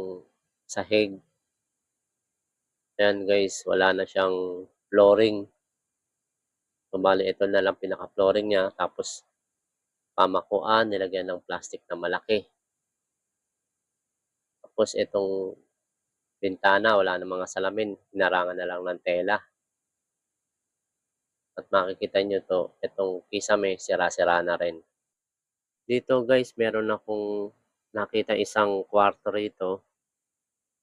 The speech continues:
na nakabukas. At ayan, may mga gamit pa pala rito. May mga damit. Siguro ito yung sa damit ng mga caretaker.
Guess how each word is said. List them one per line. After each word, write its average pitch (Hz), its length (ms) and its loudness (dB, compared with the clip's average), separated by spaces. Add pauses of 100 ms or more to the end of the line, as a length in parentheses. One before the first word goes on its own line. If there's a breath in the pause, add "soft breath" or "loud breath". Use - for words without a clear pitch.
(520)
na 98 80 -4
nakabukas. 95 640 -4 (1600)
At 101 160 -2 (160)
ayan, 104 320 2 (960)
may 113 160 -6
mga 110 400 -2
gamit 101 320 -2
pa - 160 -6
pala 101 240 0
rito. 104 400 -4 (1700)
May 113 160 0
mga 107 240 2
damit. 101 320 4 (960)
Siguro 113 400 6
ito 110 160 2
yung 110 240 4
sa 104 500 2 (140)
damit 98 320 -2
ng 98 160 0
mga 98 160 2
caretaker. 95 640 -4